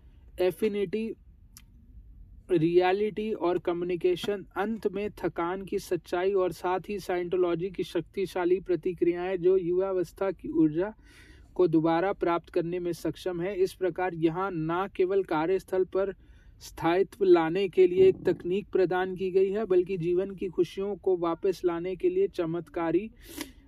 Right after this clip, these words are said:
प्रतिक्रियाओं से आपका परिचय कराया गया है, क्योंकि यह साइंटोलॉजी है। पाठक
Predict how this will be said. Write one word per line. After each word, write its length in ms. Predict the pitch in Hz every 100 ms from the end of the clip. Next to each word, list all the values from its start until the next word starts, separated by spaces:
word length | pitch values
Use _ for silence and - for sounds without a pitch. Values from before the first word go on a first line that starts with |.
| -
प्रतिक्रियाओं 880 | - 180 170 185 185 175 180 175 196
से 180 | 190 196
आपका 320 | 170 165 196
परिचय 500 | 180 165 160 - 180
कराया 400 | 160 160 151 156
गया 240 | 156 156 160
है, 160 | 190
क्योंकि 340 | 185 180 165 208
यह 280 | 180 185
साइंटोलॉजी 800 | 202 - 160 160 165 160 151 156
है। 160 | 156 151
पाठक 440 | - 165 165 214